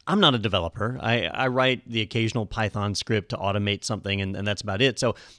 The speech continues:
I saw that solution, and I thought, "Well, that's neat," and then proceeded to not use it because it's just easier to, you know, whip something up in a text file on my own computer and run it, just doing it all locally. So that, that's my perspective, like a non-developer. But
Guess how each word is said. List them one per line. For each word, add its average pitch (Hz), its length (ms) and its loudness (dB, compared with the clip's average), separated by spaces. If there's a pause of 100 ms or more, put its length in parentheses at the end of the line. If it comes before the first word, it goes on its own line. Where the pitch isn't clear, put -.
(120)
I 120 100 2
saw 190 340 0
that 156 220 2
solution, 110 920 0
and 113 360 4
I 113 80 4
thought, 123 400 4 (360)
"Well, 208 100 0
that's 254 220 2
neat," 120 300 6
and 127 120 6
then 123 160 6
proceeded 117 480 2
to 107 60 0
not 107 220 4
use 127 260 6
it - 120 -4
because 120 240 2
it's 113 100 -2
just - 60 -6
easier 113 380 4
to, 98 260 2
you 90 140 -2
know, 98 140 0
whip 110 280 0
something 107 280 0
up 107 100 4
in 101 80 4
a 98 60 0
text - 280 0
file 101 220 2
on 101 80 2
my 101 120 6
own 104 120 4
computer 104 480 2
and 98 140 0
run 107 160 4
it, - 20 0
just - 300 -4
doing 113 220 6
it 104 60 2
all 95 160 6
locally. 104 480 4
So 117 280 4 (500)
that, - 260 4
that's 156 220 4
my 127 360 4
perspective, 107 440 0
like 95 100 2
a 95 60 2
non-developer. 113 880 2
But 131 340 2